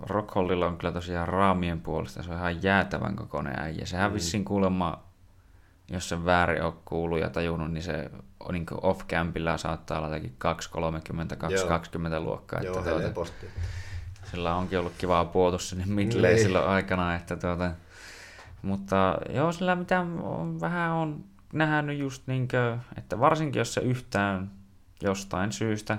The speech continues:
Speaker 1: no tietenkin onhan se hyvä, mutta niinkö, että vähänkään aliarvioi ehkä vastustajaa, niin sit sillä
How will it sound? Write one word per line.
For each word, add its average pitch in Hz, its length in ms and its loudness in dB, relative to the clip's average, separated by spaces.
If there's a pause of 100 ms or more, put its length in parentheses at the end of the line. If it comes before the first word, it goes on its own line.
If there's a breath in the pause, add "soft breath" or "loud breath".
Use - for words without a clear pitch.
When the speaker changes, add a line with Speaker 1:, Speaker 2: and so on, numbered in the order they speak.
(160)
Speaker 1:
no 92 140 -4
tietenkin 95 440 0
onhan 98 340 4
se 107 140 0
hyvä, 101 320 2
mutta 95 320 -4
niinkö, 92 180 0
että 95 160 -6
vähänkään 104 520 2
aliarvioi 92 640 2
ehkä - 280 -6
vastustajaa, - 600 -6
niin 90 120 -8
sit - 140 -14
sillä - 200 -6